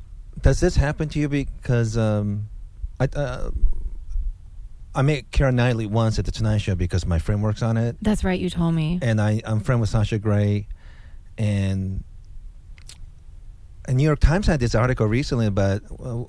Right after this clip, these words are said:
Speaker 1: women who have death stare. They're
Speaker 2: <laughs>
Speaker 1: like, people think they're bitch or mean because they have a certain, like, uh,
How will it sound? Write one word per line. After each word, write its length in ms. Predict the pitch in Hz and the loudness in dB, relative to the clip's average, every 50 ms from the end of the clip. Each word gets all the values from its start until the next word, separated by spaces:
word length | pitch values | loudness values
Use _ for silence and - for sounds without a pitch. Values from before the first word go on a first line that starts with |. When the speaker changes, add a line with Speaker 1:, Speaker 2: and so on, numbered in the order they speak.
| 131 131 | -6 -4
Speaker 1:
women 380 | 117 113 123 131 135 131 131 | 0 2 2 2 4 2 2
who 240 | 127 117 - 120 104 | 0 0 2 2 2
have 420 | 98 107 107 107 104 95 95 - - - - - - - - - - - 113 | 4 4 4 4 2 0 -2 -4 -10 -8 -6 -2 -2 -2 -4 -4 -8 -4 4
death 200 | 104 - 123 131 | 6 6 6 6
stare. 600 | - - - - - 143 147 156 160 165 147 139 - - - - - - - - - | 4 -4 -4 2 2 4 4 4 2 0 -4 -6 -10 -14 -16 -16 -16 -12 -8 0 4
They're 160 | - 139 143 | 6 8 8
Speaker 2:
<laughs> 140 | 147 156 160 | 8 8 6
Speaker 1:
like, 140 | 160 151 - - - - - - - - - - - - | 4 2 0 -6 -14 -14 -14 -16 -16 -16 -14 -8 2 6
people 220 | - 190 180 190 | 8 8 8 8
think 200 | 175 - 175 165 | 6 6 2 4
they're 140 | 131 131 117 | 4 2 2
bitch 560 | 107 95 120 120 127 139 - - - - - - - - - - | 6 6 8 8 8 4 0 -6 -12 -12 -14 -16 -18 -16 -6 0
or 100 | 113 113 | 2 4
mean 420 | 110 113 120 131 131 123 113 107 101 | 6 6 6 6 6 4 4 4 4
because 280 | 101 104 - 104 98 | 2 2 2 2 4
they 80 | - - | 4 4
have 140 | 110 104 98 | 4 6 4
a 40 | |
certain, 520 | - - - 120 110 107 104 104 110 113 110 | 2 2 2 4 4 4 4 2 0 -4 -2
like, 380 | 117 110 110 107 - - - | 0 0 0 0 0 -2 0
uh, 260 | 104 98 95 92 92 | 0 2 2 2 0